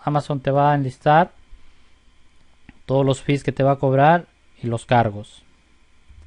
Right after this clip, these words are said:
Aquí tenemos que incluir nosotros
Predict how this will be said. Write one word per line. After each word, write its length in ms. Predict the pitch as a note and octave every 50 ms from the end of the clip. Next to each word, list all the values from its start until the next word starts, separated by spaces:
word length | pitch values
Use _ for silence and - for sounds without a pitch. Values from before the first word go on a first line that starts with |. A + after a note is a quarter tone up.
| _ _ _ _ _ _ _ _ _ _ _ _ _ _ _ _ _ _
Aquí 280 | - B2+ - - E3
tenemos 340 | D#3 - E3 D#3+ E3+ F3 -
que 80 | - F3+
incluir 320 | F3 E3 - E3+ F3 F3
nosotros 800 | E3+ E3 C#3+ - F3+ F#3 F#3 - D#3 D#3 D#3+ D#3+ - - - -